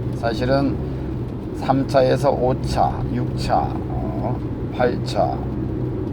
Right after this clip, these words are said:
구 차, 십 차원의 세계로 나갈 수 있는 그런 기반, 어? 기반을, 어, 뿌리를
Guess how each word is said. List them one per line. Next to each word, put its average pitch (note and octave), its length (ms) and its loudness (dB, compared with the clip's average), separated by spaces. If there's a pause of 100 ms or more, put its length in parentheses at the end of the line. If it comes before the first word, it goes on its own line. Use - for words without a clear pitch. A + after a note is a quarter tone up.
구 - 140 -4
차, A2 180 2
십 F#2 160 -2 (120)
차원의 A2+ 840 2 (320)
세계로 B2 480 2
나갈 A2 400 2
수 A#2+ 180 -2
있는 B2+ 300 0 (640)
그런 A#2+ 460 2
기반, A2 500 0 (1000)
어? G#2+ 140 -4 (520)
기반을, A#2 360 2
어, A2 300 0 (1200)
뿌리를 A#2+ 440 0